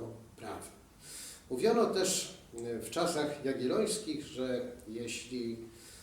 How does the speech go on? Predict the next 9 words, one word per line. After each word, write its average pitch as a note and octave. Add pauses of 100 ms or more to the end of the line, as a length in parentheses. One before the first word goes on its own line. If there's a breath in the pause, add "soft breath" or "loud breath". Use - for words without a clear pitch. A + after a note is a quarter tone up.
(200 loud breath)
władza B2 (320)
prawa B2
nie A#2+
respektuje, G3 (680 loud breath)
to A3 (480)
ci, E3+
którzy C3
jej A#2
podlegają, C#3